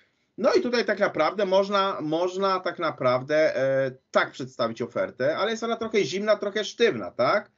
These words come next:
Ale jeżeli przedstawimy tą ofertę w postaci dwutygodniowy wyjazd do słonecznego Egiptu z niesamowitym klimatem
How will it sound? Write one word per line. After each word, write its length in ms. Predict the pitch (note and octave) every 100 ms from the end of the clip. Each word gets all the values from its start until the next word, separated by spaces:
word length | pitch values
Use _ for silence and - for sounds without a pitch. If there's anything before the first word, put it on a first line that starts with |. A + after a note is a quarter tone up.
| _ _ _ -
Ale 260 | C#3+ F#3+
jeżeli 280 | F#3+ G3 G#3+
przedstawimy 560 | F#3+ F#3+ G3 F#3+ G3+ G3
tą 160 | F#3+
ofertę 460 | E3+ - F#3 F3+ E3+
w 80 | -
postaci 560 | D#3+ - D#3 C#3 B2+
dwutygodniowy 720 | A#2+ F3 F#3+ F#3 F3+ F3+ E3 D#3+
wyjazd 320 | E3+ D#3 D3
do 80 | D3
słonecznego 560 | D#3+ D#3 C3+ D3+ D3+
Egiptu 640 | C#3+ C3 B2+ - B2+ A#2+ A#2+ _
z 160 | G2+ B2+
niesamowitym 800 | F3 - E3 D3+ C#3 C3+ B2+ B2
klimatem 800 | C3 A#2+ A#2 A2 A2 A2 A2+